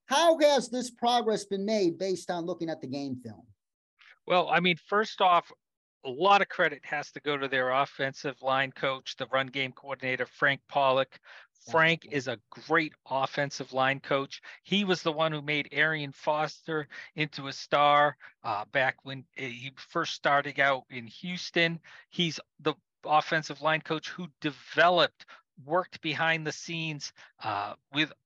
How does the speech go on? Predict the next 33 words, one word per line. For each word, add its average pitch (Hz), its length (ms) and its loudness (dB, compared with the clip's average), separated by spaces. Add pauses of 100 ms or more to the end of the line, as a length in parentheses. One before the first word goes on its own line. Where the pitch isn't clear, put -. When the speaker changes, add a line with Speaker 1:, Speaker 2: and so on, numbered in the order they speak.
Speaker 2:
that 151 320 2
great 151 460 0
Dallas 143 500 0
offensive 135 760 -4
line, 120 420 -2
Smith, 156 640 -2
Frederick, 151 680 -2 (160)
Martin. 131 540 0
He 160 180 -20
was 143 260 -16
working 147 360 -6
on 135 140 -8
that 131 200 -6
Dallas 131 360 -4 (100)
offensive 127 600 -6
line 123 240 -8 (120)
back 120 260 -4
then 127 180 -4
as - 200 -10
well, 131 400 4 (400)
um, 107 360 -10
developing 139 680 2
that 120 200 0
unit. 120 380 -6 (280)
And 143 160 2
so 139 320 4 (680)
he's 170 420 2
putting 180 280 2
in 170 80 6
a 156 40 6
lot 156 240 6
of 151 80 -2
work 151 260 -4